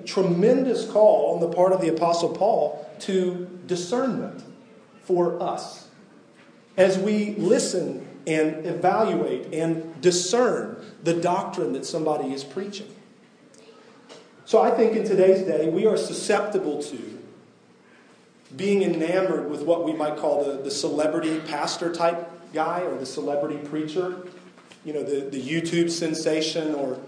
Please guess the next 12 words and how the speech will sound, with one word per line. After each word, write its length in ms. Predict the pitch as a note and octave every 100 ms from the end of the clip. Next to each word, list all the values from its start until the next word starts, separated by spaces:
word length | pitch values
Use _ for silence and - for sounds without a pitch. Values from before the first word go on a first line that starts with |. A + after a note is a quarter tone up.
| - - _ -
the 100 | C#3+
podcast 680 | C#3+ D3+ D#3 - D#3 -
sensation 520 | - D3+ E3+ D#3 D#3 D3+
or 80 |
whatever. 680 | C#3 D3+ D3+ D#3 E3+ E3+ E3+ - - - - -
Pick 220 | - F3+
your 100 | F3+
favorite. 520 | E3+ D#3 D#3 E3+ F3 F3 - - -
We 120 | C3+
all 180 | C#3+ C#3+
have 260 | C#3 D3+ D3+
them. 240 | E3 E3+